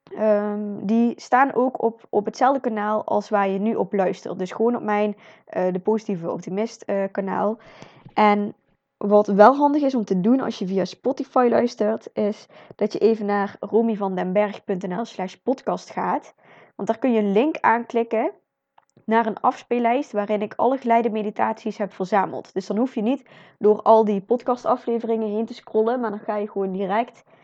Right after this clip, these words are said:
naar al mijn, eh, ingesproken geleide meditaties.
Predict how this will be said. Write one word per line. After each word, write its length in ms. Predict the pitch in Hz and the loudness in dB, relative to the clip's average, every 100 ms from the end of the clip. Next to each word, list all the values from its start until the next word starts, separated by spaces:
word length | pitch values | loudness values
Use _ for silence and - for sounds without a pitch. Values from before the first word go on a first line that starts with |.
| _ _ _ | _ _ _
naar 380 | - 208 208 - - | -4 -2 -2 -4 -4
al 200 | 196 190 | -2 -2
mijn, 340 | 190 190 185 | -4 -6 -6
eh, 200 | 185 185 | -6 -4
ingesproken 560 | 220 202 - 196 202 185 | -4 -4 -8 -8 -8 -8
geleide 280 | 202 185 | -8 -6
meditaties. 840 | 180 180 180 - 156 - 277 - _ | -6 -8 -10 -10 -10 -14 -18 -18 _